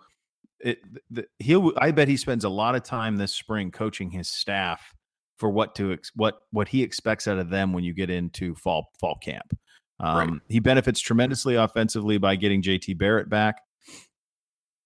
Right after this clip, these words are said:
Speaker 1: Um, but there are, there are big questions that need answered, you know, and we'll get into this as we get closer to spring football. We get into some spring football preview, but there are enormous questions to be answered that, that, that people who he hasn't worked with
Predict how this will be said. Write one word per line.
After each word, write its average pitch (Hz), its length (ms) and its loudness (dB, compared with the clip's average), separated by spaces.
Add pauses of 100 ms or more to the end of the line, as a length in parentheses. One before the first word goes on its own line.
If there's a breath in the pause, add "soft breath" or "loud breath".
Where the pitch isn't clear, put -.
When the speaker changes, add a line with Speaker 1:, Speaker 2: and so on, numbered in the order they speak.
(220)
Speaker 1:
Um, 101 460 4
but 117 160 2
there 131 160 6
are, 113 180 2 (160)
there 160 180 6
are 143 80 6
big 139 260 2 (100)
questions 113 540 -2
that 101 140 -8
need 98 160 -4
answered, 98 520 -6 (420)
you 104 100 -2
know, 92 180 -2
and 107 200 -4
we'll 123 220 -2
get 110 100 -2
into 107 160 0
this 95 240 -2
as 95 100 -6
we 95 100 -4
get 82 100 -8
closer 98 300 -2
to 90 60 -6
spring 90 300 -8
football. 90 340 -2
We 92 80 -6
get 95 140 -2
into 90 140 -6
some - 100 -14
spring 95 240 -6
football 85 320 -4
preview, 113 420 -2
but 82 140 -6 (440 soft breath)
there 202 120 4
are 104 160 2
enormous 107 560 2
questions - 640 -4 (420)
to 113 80 -2
be 110 160 2
answered 98 420 -2
that, 107 220 -2
that, 107 200 0 (260)
that 113 200 -2
people 143 320 2
who 110 160 0
he 175 200 -2
hasn't 156 360 -2
worked 120 280 -2
with 117 200 0